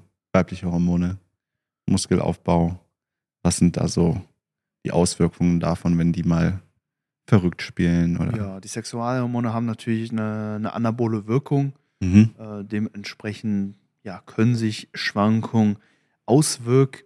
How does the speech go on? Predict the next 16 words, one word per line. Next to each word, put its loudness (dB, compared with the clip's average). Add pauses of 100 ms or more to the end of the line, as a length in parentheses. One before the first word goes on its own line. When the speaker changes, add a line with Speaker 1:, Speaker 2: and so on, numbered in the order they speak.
(120)
Speaker 2:
ähm, -2 (100)
auf, -6
auf -8
den 0
Muskelaufbau, -2
ähm, -12
auswirken, 0
auf -6
die -20
Proteinsynthese -4
letztendlich. -2 (840)
Ähm, 2 (200)
aber 0
es 0
gibt 0
auch 0